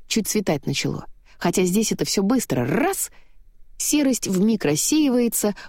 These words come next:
пальмы из чёрных превращаются в зелёные, и уже светло. У океана было как-то непривычно и пустынно.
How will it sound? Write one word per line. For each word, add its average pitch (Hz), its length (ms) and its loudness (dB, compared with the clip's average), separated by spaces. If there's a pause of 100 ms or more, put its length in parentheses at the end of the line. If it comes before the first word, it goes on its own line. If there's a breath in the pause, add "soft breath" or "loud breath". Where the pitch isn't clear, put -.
(140 loud breath)
пальмы 240 360 2
из 185 60 -2
чёрных 180 400 0
превращаются 160 640 0
в 143 60 -2
зелёные, 285 480 2 (260 loud breath)
и 302 80 2
уже 160 240 2
светло. - 480 -6 (920)
У 214 80 2
океана 277 460 2
было 233 220 2
как-то 214 300 -2
непривычно 196 680 2
и - 20 -2
пустынно. 131 720 -2